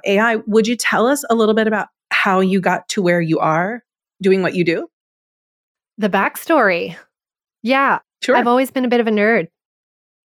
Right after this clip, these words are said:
Speaker 1: Okay.
Speaker 2: To be fair, I grew up, I think it was helpful. I'm, uh, f-, how old am I? Forty-two. And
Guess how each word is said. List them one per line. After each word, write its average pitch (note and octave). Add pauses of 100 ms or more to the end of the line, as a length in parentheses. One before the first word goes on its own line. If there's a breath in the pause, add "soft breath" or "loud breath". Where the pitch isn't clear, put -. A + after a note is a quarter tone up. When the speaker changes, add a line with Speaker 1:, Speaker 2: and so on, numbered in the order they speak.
(380)
Speaker 1:
Okay. G#3+
Speaker 2:
To A#3+
be A#3
fair, A3 (720)
I A3
grew A3+
up, G#3 (800)
I A3+
think A#3+ (580)
it A#3
was G#3+
helpful. G#3
I'm, G3+ (100)
uh, F3
f-, F3
how -
old F#3
am E3+
I? E3+
Forty-two. F#3+ (600 loud breath)
And A3+